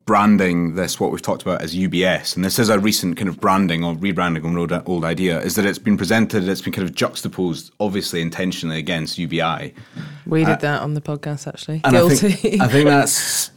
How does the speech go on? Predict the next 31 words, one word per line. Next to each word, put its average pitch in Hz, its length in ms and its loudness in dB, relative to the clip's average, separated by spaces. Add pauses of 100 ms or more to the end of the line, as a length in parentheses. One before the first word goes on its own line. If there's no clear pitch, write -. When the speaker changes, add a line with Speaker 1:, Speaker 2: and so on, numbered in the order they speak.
Speaker 1:
slightly 147 500 4
unhelpful, 107 540 2
because 92 260 -2
I 101 60 -2
think 113 260 -2
that - 320 -2 (180)
they're, 107 280 2 (100)
they 104 200 0
don't 127 360 4
really 104 260 4
address 90 680 0 (160)
some - 260 -2
of 98 60 2
the 90 80 0
same 85 240 -2
problems. 82 460 0
I - 20 4
know 110 140 4
some 107 200 2
people, 95 240 -2
advocates 87 380 -2
on 90 60 -6
both 85 160 -4
sides, 85 240 -4
say 87 120 -4
they're 80 140 -4
kind 87 220 -4
of, 76 280 -6
you - 60 -12
know, 85 140 -4
one, 80 420 -4